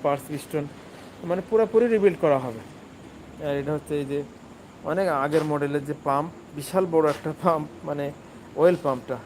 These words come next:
কত বড় অয়েল পাম্প, হ্যাঁ। কিন্তু এখন যেসব নতুন নতুন সিস্টেম আছে, ছোট্ট একটা পাম্প, অথচ অনেক প্রেশার, আপডেট মডেল যেগুলা। তো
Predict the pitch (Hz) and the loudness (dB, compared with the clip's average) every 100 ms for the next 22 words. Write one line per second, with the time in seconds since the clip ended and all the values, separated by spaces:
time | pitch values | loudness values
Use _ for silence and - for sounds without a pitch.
0 | - 208 196 175 165 151 139 123 120 113 | -8 -4 -2 0 2 4 2 -2 -8 -8
1 | - 185 220 151 - - - - - - | -12 -10 -10 -12 -16 -20 -20 -20 -20 -20
2 | - - 170 160 156 156 175 175 185 180 | -16 -12 -6 -2 -2 -2 -4 -6 -6 -6
3 | 175 175 170 165 165 185 - 185 226 - | -6 -6 -6 -4 -6 -8 -6 -4 -4 -6
4 | 233 233 - 175 196 254 226 185 180 160 | -6 -6 -6 -4 -2 -2 -4 -4 -2 -2
5 | 151 - 139 151 - 202 165 160 151 156 | -2 -2 -2 -2 -4 -6 -2 -2 0 2
6 | 151 143 139 135 135 - - - - - | 2 2 0 0 0 -2 -14 -20 -20 -20
7 | - - - - - - - - - - | -20 -20 -20 -20 -20 -20 -20 -20 -20 -20
8 | - - - - - - - - - - | -20 -20 -20 -20 -20 -20 -20 -20 -20 -20
9 | - - 170 165 156 143 | -18 -6 0 4 4 4